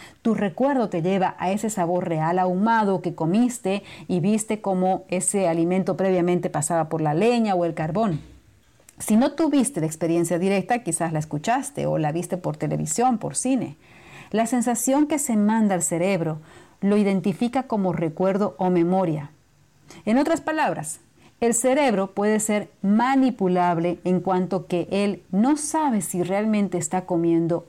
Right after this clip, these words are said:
un alimento verdaderamente ahumado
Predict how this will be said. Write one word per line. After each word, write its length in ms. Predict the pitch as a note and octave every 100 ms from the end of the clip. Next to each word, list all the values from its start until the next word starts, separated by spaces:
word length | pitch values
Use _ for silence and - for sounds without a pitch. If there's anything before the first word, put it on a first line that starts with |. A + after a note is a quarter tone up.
| -
un 240 | G#3+ G#3+
alimento 680 | G3 E3+ E3 F3 F3 E3 D#3 -
verdaderamente 880 | E3 F3+ E3 D#3 F3+ D4+ F4 B3 G#3+
ahumado 580 | A#3 A3+ F3+ C#3+ D3+ D#3